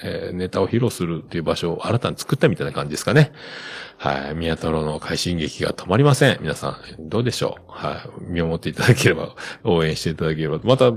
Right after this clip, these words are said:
宣伝していく。まだ大々的に宣伝してないので、多分、アップルに繋がってぐらいからやろうと思ってんじゃないですかね。多分ね。はい。ありがとうございます。アポロさんいただきました。「四月七日に楽しく拝聴したポッドキャスト」ということで、オルネポ緊急特番、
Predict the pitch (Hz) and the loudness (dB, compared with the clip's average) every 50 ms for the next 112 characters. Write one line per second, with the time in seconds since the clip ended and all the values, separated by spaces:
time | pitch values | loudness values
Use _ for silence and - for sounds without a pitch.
0 | 104 104 117 - - 147 147 147 151 156 156 143 - - 156 156 165 156 165 202 | -2 -6 -2 2 2 4 4 6 6 6 4 4 4 2 2 2 4 6 6 8
1 | 196 180 156 135 127 131 117 135 151 156 160 175 180 170 175 175 175 156 - 165 | 8 8 8 8 6 8 8 10 10 10 10 8 8 8 6 6 6 6 6 6
2 | 160 160 165 160 - - 165 160 156 120 85 80 76 73 87 80 76 95 90 147 | 6 6 6 6 6 6 6 6 6 6 4 2 2 0 0 2 4 4 4 2
3 | 165 - 165 127 101 90 - - 113 123 127 131 135 131 - - 139 139 143 139 | 4 4 4 4 4 2 2 2 2 4 4 4 4 2 2 2 2 4 6 4
4 | 117 - 90 78 76 - - 85 82 85 104 107 - - 80 101 117 - 120 92 | 6 6 4 2 2 0 -2 -2 -2 0 0 -2 -2 -2 -2 -2 0 0 -2 -2
5 | 73 65 62 - - - 92 98 131 139 123 - - 71 - 67 76 101 131 135 | -2 -2 -4 -6 -8 -6 0 2 4 4 4 2 -2 -2 -2 -2 0 2 2 2
6 | 127 - - - - - - - - - - 71 67 67 71 73 87 - - - | 2 -2 -10 -16 -16 -16 -16 -16 -6 -2 -2 0 0 -2 -6 -8 -10 -12 -8 -4
7 | 87 82 78 73 - - - - - - - 95 95 101 101 - - - - 90 | -4 -2 -2 -4 -6 -10 -10 -10 -10 -8 -8 -6 -6 -8 -8 -10 -10 -8 -4 -2
8 | 90 90 - - - 135 165 180 196 190 190 190 185 180 165 175 165 160 160 151 | -2 -2 -2 -2 0 4 6 6 6 6 6 6 6 6 4 4 4 4 4 4
9 | 160 156 151 151 147 - - - 151 143 123 - - - - - - - - - | 2 2 4 2 2 0 4 6 8 8 8 6 0 -10 -20 -20 -20 -16 -8 -2
10 | - - 170 185 175 185 180 180 180 175 - - 165 151 165 170 160 - - 151 | 4 6 8 8 8 8 6 6 8 10 8 8 10 8 8 6 4 4 6 6
11 | 139 147 147 151 139 - 143 127 - 143 139 - 131 - 123 117 - - - 101 | 6 6 6 4 4 4 4 2 2 0 0 0 2 2 2 2 2 0 0 0
12 | - - - 87 85 80 - 85 - - 95 - - - 92 90 82 80 78 - | 0 -2 -4 -4 -4 -4 -4 -2 0 0 0 0 -2 -4 -4 -2 -4 -4 -2 -2
13 | 76 78 - - - 104 98 92 - - - 98 90 87 85 - - - - 87 | -4 -4 -6 -8 -8 -6 -6 -6 -8 -6 -4 -2 -2 -2 -2 -4 -4 -4 0 0
14 | 80 76 - - | 0 -2 -2 -6